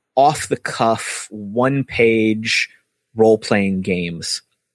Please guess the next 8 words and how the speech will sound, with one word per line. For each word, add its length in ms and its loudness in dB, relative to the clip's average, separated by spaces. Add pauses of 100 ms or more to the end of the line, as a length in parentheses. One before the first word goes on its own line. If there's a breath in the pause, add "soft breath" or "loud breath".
(360)
I've 140 0
been 120 2
exploring 580 2
a 60 2
lot 180 0
of 100 -2
those 220 0
recently, 760 0